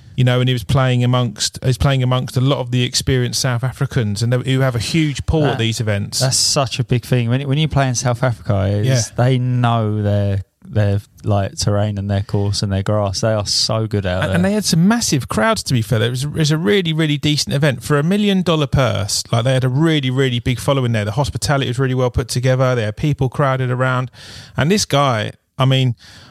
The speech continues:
Speaker 1: honestly, just tee to green game was so impressive. His
Speaker 2: Yeah.
Speaker 1: course management was so impressive.
Speaker 2: I've actually been in that situation. I've actually played the Joburg Open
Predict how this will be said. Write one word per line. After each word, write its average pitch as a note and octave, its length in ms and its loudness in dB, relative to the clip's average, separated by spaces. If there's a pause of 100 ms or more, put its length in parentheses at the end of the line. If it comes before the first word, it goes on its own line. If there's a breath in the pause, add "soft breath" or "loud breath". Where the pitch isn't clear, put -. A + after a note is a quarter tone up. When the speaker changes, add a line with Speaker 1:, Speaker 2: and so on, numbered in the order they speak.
Speaker 1:
honestly, B2 540 0
just - 260 0
tee G3 220 0
to D#3 100 -2
green D3 300 2
game A2 280 2
was G#2+ 120 0
so D3+ 400 0
impressive. B2+ 460 0
His G#2+ 100 2
Speaker 2:
Yeah. A2 100 2
Speaker 1:
course A2+ 280 0
management C#3+ 500 2
was C3 100 -4
so C#3+ 180 2
impressive. C#3 720 0
Speaker 2:
I've B2+ 140 0
actually C3 320 0
been C3+ 320 0
in A#2 200 -2
that A#2 200 0
situation. A2+ 720 -2
I've G#2+ 200 -4
actually - 300 -4
played B2+ 280 -2
the A#2 60 -4
Joburg A2+ 520 -2
Open G#2 420 -2